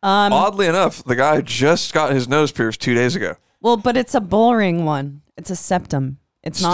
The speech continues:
Speaker 1: not,
Speaker 2: close
Speaker 1: it's
Speaker 2: enough.
Speaker 1: not what I have.
Speaker 2: I know. Still amazing, though, that that comment was in there. Kind of random.
Speaker 1: Oh, wait. It's not?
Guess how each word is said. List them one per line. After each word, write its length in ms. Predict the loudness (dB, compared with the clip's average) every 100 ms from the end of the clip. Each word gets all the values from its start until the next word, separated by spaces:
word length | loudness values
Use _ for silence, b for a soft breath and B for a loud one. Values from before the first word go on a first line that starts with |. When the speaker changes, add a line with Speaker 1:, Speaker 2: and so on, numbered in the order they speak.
| 2
Speaker 1:
not, 80 | 2
Speaker 2:
close 280 | 0 0 0
Speaker 1:
it's 100 | 0
Speaker 2:
enough. 60 | 2
Speaker 1:
not 220 | 2 0
what 100 | 0
I 140 | 0
have. 260 | 0 -4 -8 -12 _ _ _ _ _ _ _ _ _
Speaker 2:
I 60 | -6
know. 100 | -6 -8
Still 220 | -10 -8
amazing, 300 | -6 -8 -10
though, 120 | -16 -18 -18
that 180 | -16
that 180 | -14 -14
comment 280 | -10 -10 -10
was 100 | -14
in 60 | -16
there. 160 | -18 -20 _ _
Kind 160 | -10 -8
of 100 | -8
random. 500 | -10 -8 -8 -10 -16 _ _ _ -2
Speaker 1:
Oh, 80 | 0
wait. 220 | 2 0
It's 200 | -4 -4
not? 340 | -2 -2 -2